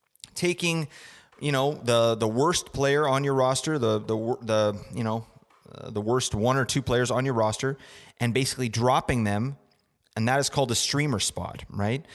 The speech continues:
And so what we do is we just rotate players in to that streaming spot to get the categories that we need. So if it's a category league, we stream someone in to get, you know, hits per se or shots. And if it's a points league, we just,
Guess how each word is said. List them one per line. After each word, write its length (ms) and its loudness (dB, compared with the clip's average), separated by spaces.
And 300 0
so 180 0
what 180 0
we 100 -4
do 320 0
is 140 -4
we 80 -2
just 180 -2
rotate 560 -2
players 420 2
in 400 -2
to 80 -2
that 180 2
streaming 460 -2
spot 340 -2
to 80 -2
get 320 -2
the 80 -2
categories 640 0
that 180 0
we 120 -4
need. 320 -2
So 120 -4
if 80 -6
it's 120 -8
a 40 -10
category 540 -2
league, 360 -4
we 140 -2
stream 420 0
someone 300 0
in 200 0
to 120 -4
get, 460 -2
you 100 -2
know, 220 0
hits 360 -2
per 120 -8
se 240 -6
or 100 -6
shots. 540 -2
And 160 -2
if 140 -6
it's 160 -2
a 60 -4
points 400 -2
league, 260 -2
we 120 -2
just, 300 -4